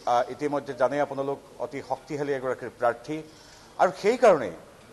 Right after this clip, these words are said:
নিশ্চিত বিজয়ৰ, বিজয়ৰ উমান পাই, আ, কোনো এগৰাকী কংগ্ৰেছ কৰ্মীয়ে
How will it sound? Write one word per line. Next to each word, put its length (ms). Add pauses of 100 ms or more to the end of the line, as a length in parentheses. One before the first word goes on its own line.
(340)
নিশ্চিত 380
বিজয়ৰ, 560
বিজয়ৰ 320
উমান 260
পাই, 260 (640)
আ, 240 (140)
কোনো 260
এগৰাকী 640 (180)
কংগ্ৰেছ 500
কৰ্মীয়ে 400